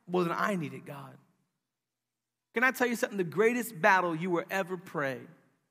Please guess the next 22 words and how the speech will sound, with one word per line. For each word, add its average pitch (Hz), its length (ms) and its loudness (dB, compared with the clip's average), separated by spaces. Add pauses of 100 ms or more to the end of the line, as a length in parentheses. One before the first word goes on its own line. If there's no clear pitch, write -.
(680)
or 156 80 0
rather 165 280 6
ever 185 220 0
face, 143 560 -4
is 151 120 -8
the 143 100 -8
battle 160 260 2
for 143 140 -14
prayer. 127 400 -10 (1600)
I, 160 100 4
I'm 180 140 2
gonna, 175 240 0
I'm 175 100 2
gonna 170 240 0
bear 147 320 2
witness 175 300 2
with 165 100 -2
all 170 160 2
your 160 140 -2
spirits 160 420 -2
right 139 180 -2
now. 135 280 -6